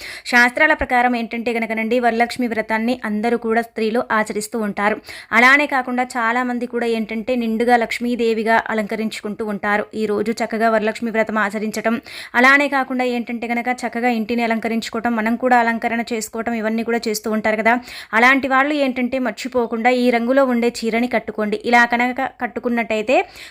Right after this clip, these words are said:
లక్ష్మీదేవి యొక్క అనుగ్రహం కలిగి భర్త సంపాదన విపరీతంగా పెరగటానికి అవకాశం ఉంటుందన్నమాట. ఆ అమ్మవారి అనుగ్రహం అనేది కలిగి మనకు చక్కగా అంటే మంచి శుభ ఫలితాలు కూడా రావటానికి అవకాశం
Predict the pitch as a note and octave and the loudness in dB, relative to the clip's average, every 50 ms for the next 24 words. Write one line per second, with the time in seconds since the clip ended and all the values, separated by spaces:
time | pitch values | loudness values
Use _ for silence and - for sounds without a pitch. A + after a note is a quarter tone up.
0 | - - A#3+ A#3+ A#3+ - - D4 D#4 D#4 D4 D4+ D4 C#4+ C4+ C#4 C4+ C4 C4 C4 | -2 2 2 2 2 2 2 4 4 6 6 4 4 2 2 2 0 0 2 0
1 | B3 A#3+ B3 G#3+ B3+ B3+ B3 B3 - A#3 A3+ A3+ A3 A3+ A#3 A3 G3+ A3+ A3 A3+ | 0 2 2 2 2 2 2 2 0 0 0 0 0 0 0 0 0 -2 -2 -2
2 | - C4+ C4 - B3 A#3+ A3 - C4 C4 C4 C4+ C4+ C4+ A#3 A#3+ A#3+ A3+ A3 A3+ | -2 -2 0 0 0 0 2 4 4 4 4 4 2 2 0 -2 -2 -2 -2 -2
3 | A#3 B3 B3+ B3 B3 A#3+ B3 A#3+ A3 G#3+ G#3+ A3 A3 G#3+ A3 A#3 - A3+ G#3 G#3+ | -2 -2 -2 0 0 0 0 -2 -4 -2 -2 -2 -2 -2 -2 -2 -2 -2 -2 0
4 | - G#3+ G#3+ G#3 - A#3+ G#3+ G3+ G3 - G#3+ G#3 G#3 G#3+ G#3 G#3 G#3 - - - | 0 0 0 0 0 -2 -2 -2 -4 -4 -4 -4 -2 0 2 2 2 2 0 -2
5 | - - - - - - A3+ A3 A3+ A#3 B3 C#4+ C#4+ D4 D4 C#4+ D4 C#4 B3+ B3+ | -6 -16 -18 -10 0 4 6 6 6 6 6 4 4 4 4 4 4 2 2 2
6 | B3 C4 B3 B3 B3 A#3 G#3+ A#3 - - A3+ A3 A#3 A3+ G3+ A3+ A#3 A#3 A3+ A3+ | 0 0 0 0 0 0 -2 -6 -6 -4 -2 -2 -2 -2 -2 -2 -2 0 0 0
7 | A3 A3+ A3 - A3+ A#3 A3+ - - A3 - _ - C4+ B3 B3+ - - - - | 0 0 -2 -2 -4 -4 -4 -6 -8 -10 -8 _ 0 2 4 4 4 2 -2 -8
8 | G#3+ G#3+ B3+ D#4+ G4 A4+ - - - - - _ - A#3 B3 C4 C4+ - E4+ D#4+ | -4 0 2 2 2 2 -2 -8 -16 -20 -18 _ -2 0 0 0 2 2 2 2
9 | - C#4+ C4 B3+ C4 B3+ B3+ C4 B3+ B3+ B3 B3 B3 A#3+ A#3+ B3 A#3+ G#3+ A3+ G#3+ | 2 2 2 4 4 2 4 6 6 6 6 4 2 2 2 2 2 2 2 0
10 | G#3+ A3 A3 A#3 A3+ A#3 B3+ B3 B3 G#3+ A3 A3 A#3 A#3 A#3 - A#3+ | 0 0 0 0 0 0 0 0 0 0 0 2 0 0 0 -2 -2